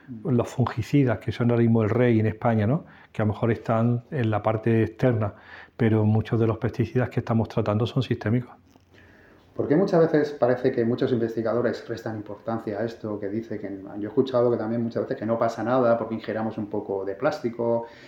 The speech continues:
Speaker 1: que lo expulsamos,
Speaker 2: Sí.
Speaker 1: igual que lo,
Speaker 2: Pero,
Speaker 1: que lo
Speaker 2: eh,
Speaker 1: comemos,
Speaker 2: pero,
Speaker 1: que el B P A está en los
Speaker 2: a ver,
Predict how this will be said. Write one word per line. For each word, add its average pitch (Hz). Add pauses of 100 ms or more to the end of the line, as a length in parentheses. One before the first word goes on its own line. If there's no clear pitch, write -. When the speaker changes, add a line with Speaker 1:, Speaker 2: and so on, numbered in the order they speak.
(140)
Speaker 1:
que 117
lo 110
expulsamos, 135
Speaker 2:
Sí. 131
Speaker 1:
igual 113
que 113
lo, 107
Speaker 2:
Pero, 151
Speaker 1:
que 196
lo 170
Speaker 2:
eh, 175
Speaker 1:
comemos, 147
Speaker 2:
pero, 156
Speaker 1:
que 165
el -
B 139
P 127
A 127
está -
en 117
los 117
Speaker 2:
a 131
ver, 131